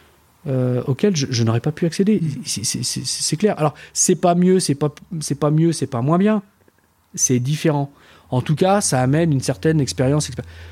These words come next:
Speaker 1: je te parlais de Foncia tout à l'heure après, avec Innova. Bon, j'en ai un rendez-vous comme ça dans ma vie.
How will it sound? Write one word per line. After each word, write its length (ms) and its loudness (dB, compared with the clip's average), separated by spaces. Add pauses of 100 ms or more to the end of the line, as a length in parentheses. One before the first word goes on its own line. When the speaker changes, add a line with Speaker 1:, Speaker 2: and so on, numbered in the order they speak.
Speaker 1:
je 60 -20
te 80 0
parlais 240 2
de 60 -6
Foncia 380 2
tout 160 -6
à 80 2
l'heure 240 2
après, 360 -2
avec 300 -4
Innova. 420 2
Bon, 120 -2
j'en 140 -4
ai 140 -6 (120)
un 140 4
rendez-vous 360 2
comme 140 -2
ça 120 -2
dans 100 0
ma 80 0
vie. 160 -2